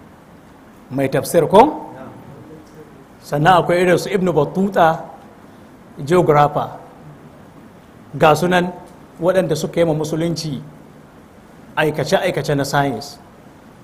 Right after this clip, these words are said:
So wannan ayar da ire-irenta suna cikin abin da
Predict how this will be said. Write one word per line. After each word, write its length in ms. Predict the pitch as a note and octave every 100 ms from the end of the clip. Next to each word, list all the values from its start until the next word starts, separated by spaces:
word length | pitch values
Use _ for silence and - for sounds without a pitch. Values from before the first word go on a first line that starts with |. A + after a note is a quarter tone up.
| - - -
So 220 | - D3+
wannan 480 | D#3+ G3 A3 G#3 F3+
ayar 340 | F#3+ G3 G3 E3
da 120 | D3+
ire-irenta 600 | D3+ E3 G3+ F3+ F3+ F3 D3+
suna 260 | F#3+ F3
cikin 300 | - - F#3
abin 360 | F3 D#3+ E3+ F3
da 200 | D3+